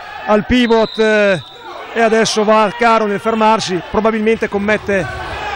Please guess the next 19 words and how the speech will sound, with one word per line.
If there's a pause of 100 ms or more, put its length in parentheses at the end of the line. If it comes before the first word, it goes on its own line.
(360)
qualche
passo
in
più. (640)
Si
scontrano
adesso
due
giocatori
in
mezzo
al
campo
che
non
si
sono
visti,
uno